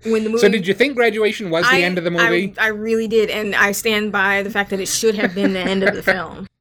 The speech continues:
Speaker 2: This, I think, is the general consensus
Speaker 1: Mm-hmm.
Speaker 2: about this film. Uh, I did, I did actually come across a couple of reviews that went the other way,
Speaker 1: Mm-hmm.
Speaker 2: and I don't know what those critics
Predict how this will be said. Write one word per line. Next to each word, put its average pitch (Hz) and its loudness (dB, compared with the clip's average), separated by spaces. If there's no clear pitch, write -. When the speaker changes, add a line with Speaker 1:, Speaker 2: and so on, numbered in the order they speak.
Speaker 2:
This, 160 0
I 254 0
think, 214 2
is 165 -2
the 143 0
general 127 0
consensus 104 -2
Speaker 1:
Mm-hmm. 196 -2
Speaker 2:
about 92 0
this - -2
film. 76 -8
Uh, 120 -2
I 147 -2
did, 208 -2
I 135 -4
did 165 2
actually 233 -2
come 175 -2
across 143 0
a - -10
couple - 0
of 147 0
reviews 120 0
that 104 0
went 110 0
the 104 0
other 110 0
way, 127 0
Speaker 1:
Mm-hmm. 202 -2
Speaker 2:
and 104 -2
I 113 0
don't 139 0
know 123 0
what 110 -2
those 104 0
critics - -2